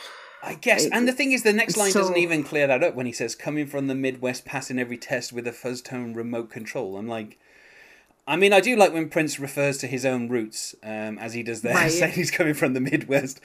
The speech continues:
Speaker 1: Um, because I think, like, you know, obviously in the middle of, let's not forget, you know, we're talking the mid nineties where, you know, there was the whole, you know, East Coast, West Coast,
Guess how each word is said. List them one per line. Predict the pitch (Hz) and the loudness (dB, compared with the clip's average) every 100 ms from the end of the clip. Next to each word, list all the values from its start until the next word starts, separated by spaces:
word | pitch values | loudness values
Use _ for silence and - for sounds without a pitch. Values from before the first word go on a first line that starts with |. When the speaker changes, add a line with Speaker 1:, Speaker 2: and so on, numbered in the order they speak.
| - - - 160 | -16 -16 -6 2
Speaker 1:
Um, | 170 170 | 2 2
because | 180 233 202 | 0 4 6
I | 185 | 6
think, | 226 208 | 4 2
like, | 180 156 143 - | 4 4 4 -4
you | 170 | 0
know, | 135 | 2
obviously | 170 165 170 151 151 | 2 2 0 0 0
in | 151 | -2
the | 147 | 0
middle | 160 160 | 0 4
of, | 147 135 127 - | 6 6 4 -2
let's | 180 214 185 | -2 0 0
not | 165 | -2
forget, | 139 147 120 127 | -2 0 0 0
you | |
know, | 110 110 | -6 -2
we're | 120 | -4
talking | 117 175 170 135 123 | 0 -2 0 0 0
the | 123 | -2
mid | 123 113 | -2 -4
nineties | 123 113 110 104 | -4 -6 -10 -8
where, | 110 104 101 - | -4 -2 -4 -6
you | 127 | -8
know, | 104 | -8
there | 101 113 | -8 -4
was | 123 117 | -2 -2
the | 110 | -4
whole, | 123 110 101 101 | -2 -2 -4 -10
you | 120 | -10
know, | 113 101 | -10 -6
East | 123 - | -8 -6
Coast, | - 110 - | -8 -8 -6
West | 113 110 | -6 -6
Coast, | 123 110 107 - | -6 -6 -6 -12